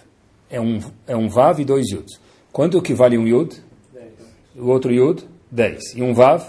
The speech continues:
Speaker 1: Seis. Vinte e seis. É o mesmo número do nome de Yud Kei Vav Kei, que é o número mais kadosh de Hashem que a gente conhece. Um Aleph vale vinte e seis, que é exatamente as letras Yud Kei Vav Kei.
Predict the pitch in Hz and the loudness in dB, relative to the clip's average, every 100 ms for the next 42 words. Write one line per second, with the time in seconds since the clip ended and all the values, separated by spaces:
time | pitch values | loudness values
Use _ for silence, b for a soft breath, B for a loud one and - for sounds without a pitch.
0 | - _ - 127 90 92 120 131 127 87 | -18 _ -12 -10 -10 -8 -6 -4 -6 -10
1 | 73 - b b - 113 110 147 175 175 | -14 -20 b b -14 -6 -4 -4 -6 -8
2 | 185 196 - 127 120 120 104 95 - _ | -8 -10 -12 -8 -6 -6 -8 -12 -20 _
3 | _ _ - 120 117 120 107 117 135 - | _ _ -12 -8 -6 -6 -8 -8 -8 -8
4 | 120 110 - 131 131 117 123 127 120 143 | -8 -8 -8 -10 -10 -8 -8 -6 -6 -6
5 | - 120 120 123 107 120 117 107 113 104 | -6 -6 -4 -6 -8 -10 -10 -10 -12 -14
6 | - - - - - B B B B B | -14 -16 -18 -20 -20 B B B B B
7 | - 139 143 156 190 165 113 120 - - | -2 0 2 4 4 4 -2 -8 -16 -16
8 | - 117 156 139 156 151 123 - 120 180 | -4 2 2 2 -2 -4 -6 -6 -6 -8
9 | - - b b _ - 127 123 175 190 | -14 -18 b b _ -6 -4 2 2 2
10 | 147 143 175 - 196 214 151 120 123 147 | -2 -2 -4 -2 -2 -2 -4 -4 -2 -4
11 | 156 165 156 - 131 143 160 - - _ | -2 -2 -4 -10 -4 -2 -2 -8 -20 _
12 | _ _ 127 123 147 - - - 117 113 | _ _ 0 0 0 -8 -20 -12 -4 -2
13 | 120 - - | -4 -12 -20